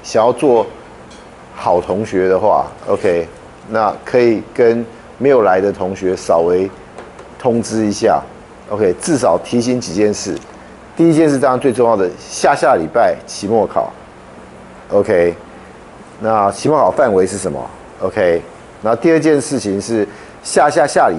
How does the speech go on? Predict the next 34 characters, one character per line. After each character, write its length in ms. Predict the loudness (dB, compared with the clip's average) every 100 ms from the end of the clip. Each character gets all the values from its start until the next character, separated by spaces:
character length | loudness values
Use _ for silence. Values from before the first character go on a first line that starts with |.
| 0
拜， 200 | 0 0
就 100 | -4
是 120 | -6
一 140 | 0 4
月 160 | 4
的 120 | 4
第 240 | 0 0 2
一 40 |
个 80 | 2
礼 120 | 0 0
拜， 240 | 2 2 -2 -16 -20 -20 -10
term 220 | 0 0
project 340 | 2 2 2 0
presentation，OK， 2000 | 0 -2 0 0 2 0 -4 -8 -20 -20 -20 -20 -20 -20 -20 -8 -4 0 2 0 -4 -16 -20 -10
如 140 | 0 4
果 100 | 6
有 180 | 6 4
一 40 |
组 240 | 0 -2
他 120 | 0 0
没 120 | 2
有 140 | 4
来， 280 | 4 2 0 -6 -18 -20 -20 -16 -6
那 260 | -2 0
他 140 | 0 0
的 60 |
presentation 520 | 2 0 2 2 2
的 80 | 2
分 220 | 2 0
数 140 | 0 -2
就 80 | -2
是 120 | -2
零 200 | -4 -6
分， 240 | -2 -2